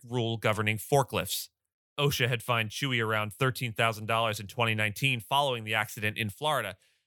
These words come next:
but the court found that the company had provided the required training and that the osha rule on forklifts applied, preempting the general duty to protect workers.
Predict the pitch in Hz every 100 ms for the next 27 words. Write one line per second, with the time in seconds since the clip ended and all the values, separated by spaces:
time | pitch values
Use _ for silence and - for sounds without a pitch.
0 | - - - 220 - 151 127 117 - 151
1 | 139 127 120 135 120 151 170 120 117 -
2 | 131 110 104 139 156 147 107 113 117 131
3 | 127 156 143 117 120 117 110 - 156 151
4 | 117 - 127 - 170 165 92 92 - 156
5 | 151 147 131 113 113 139 143 139 117 110
6 | 117 110 - - 123 113 - 127 143 -
7 | 82 -